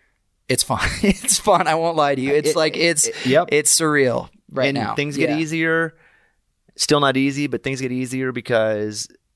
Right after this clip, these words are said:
Speaker 2: people treat you different.
Speaker 1: Yeah.
Speaker 2: Food's a little better.
Speaker 1: <laughs> It is.
Speaker 2: Bus instead of a van. You, you know, it's just, it's all of that. But you deserve it, man. I'm super pumped for you. So the album is Mind on You that's out.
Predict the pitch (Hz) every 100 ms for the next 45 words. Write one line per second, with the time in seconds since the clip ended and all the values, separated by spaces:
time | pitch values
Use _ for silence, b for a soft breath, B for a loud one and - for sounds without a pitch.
0 | _ 139 131 127 - - 113 98 113 113
1 | 120 123 117 117 104 123 135 151 - 107
2 | 110 113 117 113 110 110 113 117 117 -
3 | - 139 127 156 123 - 107 104 113 113
4 | 110 110 107 104 104 104 110 113 151 165
5 | 139 131 143 - - - - 113 120 117
6 | 113 107 - B B 127 143 147 147 120
7 | 110 110 113 - - 131 127 131 120 -
8 | 120 120 117 113 b b b b - -
9 | 127 120 120 120 113 - _ _ 123 123
10 | 113 104 _ 123 131 131 131 127 120 117
11 | 120 117 117 113 117 113 113 110 107 104
12 | - 107 104 104 104 98